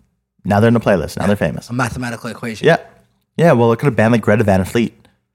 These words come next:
Speaker 2: Mm.
Speaker 1: That's a band that copied note for note everything from Led Zeppelin.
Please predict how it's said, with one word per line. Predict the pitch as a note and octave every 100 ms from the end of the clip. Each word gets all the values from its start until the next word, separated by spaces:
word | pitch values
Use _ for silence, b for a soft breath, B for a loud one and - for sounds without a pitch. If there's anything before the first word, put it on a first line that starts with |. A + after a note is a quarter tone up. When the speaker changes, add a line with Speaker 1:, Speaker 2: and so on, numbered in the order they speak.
| _ _
Speaker 2:
Mm. | G#2+
Speaker 1:
That's | A#2+
a |
band | A2+ A2 A2+
that | G#2
copied | - G#2 G2+ G#2
note | F#2+ G#2+
for | -
note | G2+ G2 -
everything | G2 G2+
from | F2+ F#2+
Led | F#2 F2+
Zeppelin. | G2 F2